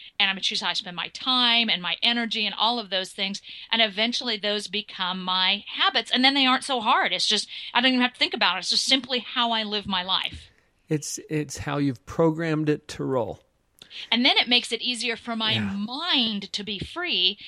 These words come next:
Speaker 1: because I've pr-, my brain is doing some of those things that I used to have to spend some emotional energy on. I don't have to spend the emotional energy on those things now. That's just my default nature, and I can use my emotional energy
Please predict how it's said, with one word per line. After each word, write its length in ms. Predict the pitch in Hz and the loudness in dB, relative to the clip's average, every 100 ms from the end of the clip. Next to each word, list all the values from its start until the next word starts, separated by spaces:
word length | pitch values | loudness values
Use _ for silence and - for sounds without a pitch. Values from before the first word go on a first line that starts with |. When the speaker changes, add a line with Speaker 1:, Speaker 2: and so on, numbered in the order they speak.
| - - | -16 -10
Speaker 1:
because 340 | - 247 226 | 0 0 2
I've 200 | 233 226 | 2 0
pr-, 120 | - 277 | -4 -8
my 140 | 226 240 | 0 -2
brain 480 | 190 220 269 311 233 | 0 0 2 2 2
is 160 | 196 | -2
doing 280 | - 262 247 | -4 0 0
some 200 | 208 226 | 0 -2
of 60 | 208 | 0
those 200 | 202 - | -2 -2
things 440 | 214 196 196 190 - - - | 2 2 2 -4 -10 -14 -2
that 120 | 220 | 2
I 60 | 202 | 2
used 260 | 208 254 | 2 -2
to 60 | 247 | -2
have 200 | 214 208 | -2 -2
to 80 | 208 | -2
spend 320 | - 220 208 | -4 0 0
some 260 | - 202 180 - - | 0 -2 -2 -8 -4
emotional 520 | 220 247 339 247 214 214 | 4 6 6 4 4 2
energy 320 | 208 196 190 | 2 0 0
on. 180 | 185 190 | 0 2
I 100 | 262 | 0
don't 100 | 311 | 2
have 160 | 311 | 0
to 80 | 349 | 0
spend 200 | - 208 | -6 -4
the 40 | 190 | -4
emotional 360 | 180 185 190 | -6 -6 -2
energy 380 | 170 185 170 180 | -2 -2 -4 -4
on 240 | 175 170 | -4 -6
those 220 | 170 170 - | -8 -10 -4
things 260 | 190 175 | -6 -2
now. 140 | 185 180 | -2 2
That's 220 | 202 - | 0 2
just 240 | 233 - | 2 2
my 120 | 214 | 2
default 480 | 202 208 247 208 185 | 0 0 -2 0 0
nature, 420 | 202 185 - 196 208 - - | 2 0 0 -4 -6 -14 -10
and 80 | 220 | 0
I 100 | 226 | 2
can 200 | 220 214 | 2 0
use 260 | 214 233 220 | 0 -2 0
my 160 | 202 | 0
emotional 440 | 190 254 359 226 202 | 2 2 2 0 0
energy 480 | 190 196 214 226 | -2 -2 0 -2